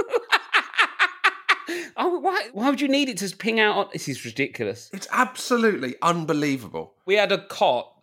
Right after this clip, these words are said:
Speaker 1: thing that went to the side of bed like that, but it weren't as big as it. I've never seen anything so big.
Speaker 2: No, I know.
Speaker 1: It looked, you know what it looks like? It looks like a sort of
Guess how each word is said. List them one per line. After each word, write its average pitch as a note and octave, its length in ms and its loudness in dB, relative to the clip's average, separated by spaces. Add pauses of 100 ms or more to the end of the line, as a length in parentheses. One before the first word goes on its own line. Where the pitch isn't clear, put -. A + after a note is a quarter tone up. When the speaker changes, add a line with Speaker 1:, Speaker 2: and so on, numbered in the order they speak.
(140)
Speaker 1:
thing A#2+ 320 0
that B2+ 100 -4
went C#3 200 2
to C#3+ 100 -6
the B2 60 -4
side C3 200 2
of A#2+ 80 0
bed B2 140 2
like B2 140 0
that, C3 260 0
but B2 80 -2
it C3 80 -6
weren't C#3+ 220 4
as B2 100 -4
big C3 220 2
as G#2 80 -4
it. A2+ 40 0
I've C3 100 -2
never D#3 140 0
seen B2 200 -2
anything A#2 260 -6
so A2 180 -2
big. D#3+ 440 0 (160)
Speaker 2:
No, A#3+ 220 0
I B3+ 60 4
know. B3+ 160 2
Speaker 1:
It C#4+ 120 4
looked, - 240 2
you B3 80 2
know A#3+ 60 2
what A#3 100 4
it A#3+ 40 0
looks A#3+ 220 0
like? C3+ 300 -8
It F3 80 -8
looks A3 300 -2
like C3+ 300 2 (280)
a C#3 60 0
sort E3+ 320 4
of - 80 -12